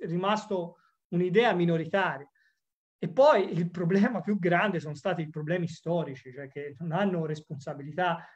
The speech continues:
chiaramente nella classe dirigente politica federalista, ma che è stata la storia a segnare. Cioè l'Europa è stata ricostruita innanzitutto sugli stati nazionali, ma soprattutto l'Europa alla fine della seconda guerra mondiale non poteva fare la rivoluzione federalista per un s-,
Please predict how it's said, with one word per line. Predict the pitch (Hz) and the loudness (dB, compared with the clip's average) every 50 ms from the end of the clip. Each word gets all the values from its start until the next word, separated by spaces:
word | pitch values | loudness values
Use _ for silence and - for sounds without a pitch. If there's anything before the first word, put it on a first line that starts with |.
| _ _ | _ _
chiaramente | - 147 143 147 156 160 147 151 151 | -12 -10 -8 -6 -4 -4 -4 -6 -8
nella | 143 143 143 - 139 | -10 -12 -12 -12 -8
classe | 143 160 156 151 - 156 147 | -6 -6 -6 -6 -6 -8 -10
dirigente | 143 139 139 147 160 160 156 156 151 135 | -10 -10 -8 -6 -6 -6 -8 -8 -10 -12
politica | 139 139 151 156 151 147 135 127 | -10 -10 -8 -8 -8 -8 -10 -8
federalista, | 139 151 170 196 185 165 175 180 180 - 135 | -8 -6 -4 -2 -2 -2 -2 -4 -6 -8 -14
ma | 127 127 _ | -16 -14 _
che | - 151 | -10 -10
è | 139 | -10
stata | - - - 143 - 156 | -10 -10 -12 -12 -10 -10
la | 139 127 113 | -10 -10 -12
storia | 104 - - 175 165 156 156 143 131 | -14 -12 -8 -6 -4 -4 -4 -6 -10
a | |
segnare. | - - - 135 139 147 151 143 127 127 - _ _ _ _ - _ _ - | -14 -16 -16 -14 -12 -12 -12 -12 -14 -14 -18 _ _ _ _ -20 _ _ -4
Cioè | - 180 165 151 | -2 0 0 2
l'Europa | 156 175 190 190 185 196 202 214 220 214 220 185 175 175 - - _ _ _ _ | 4 4 6 6 8 8 8 8 8 8 6 4 4 2 -2 -8 _ _ _ _
è | _ - | _ -4
stata | - - 226 175 185 165 | 2 4 4 6 6 4
ricostruita | 160 - 185 175 165 - - 208 202 190 175 165 156 | 2 2 0 0 -2 0 2 4 4 4 4 2 -4
innanzitutto | 180 160 156 156 151 - - 180 220 214 - 170 | -6 -6 -6 -6 -6 -4 -6 -6 -4 -4 -4 -4
sugli | 175 180 160 165 | -4 -2 -4 -2
stati | 160 - 190 175 175 165 | -2 0 0 0 2 2
nazionali, | 165 170 165 - 226 214 190 196 214 226 202 180 170 - - _ _ _ - | 0 0 0 0 0 2 4 4 6 6 6 4 2 -4 -8 _ _ _ -6
ma | 175 160 | -6 -4
soprattutto | - 185 170 170 170 - 254 226 202 - 175 | -2 0 2 2 2 2 0 -2 -2 0 0
l'Europa | 156 165 180 180 185 220 226 202 - 170 147 | 2 4 4 6 8 10 8 8 8 6 2
alla | 151 156 | 0 0
fine | 165 202 196 | 2 2 4
della | 170 156 | 4 4
seconda | 160 185 185 175 170 | 2 0 -2 0 0
guerra | 170 175 170 | 0 0 0
mondiale | 170 185 196 190 196 214 226 220 196 170 - - - _ _ _ - | 0 -2 -2 0 4 6 6 6 4 2 -4 -8 -20 _ _ _ -4
non | 180 190 254 262 226 202 | 2 4 4 4 4 2
poteva | - 220 202 180 170 247 277 277 240 202 170 170 | 2 2 2 2 2 2 4 4 6 6 6 6
fare | - 185 180 175 170 160 | 6 6 6 8 6 4
la | 151 156 156 | 2 0 0
rivoluzione | 156 160 160 185 180 175 170 - - 226 202 170 | 0 0 2 2 2 2 2 0 0 0 2 2
federalista | 190 185 180 214 233 220 226 247 226 - 196 170 | 0 2 2 6 6 6 4 4 0 -2 -4 -4
per | - 165 190 208 | -2 0 0 2
un | 180 165 170 | 2 0 -2
s-, | 165 - - | -4 -8 -16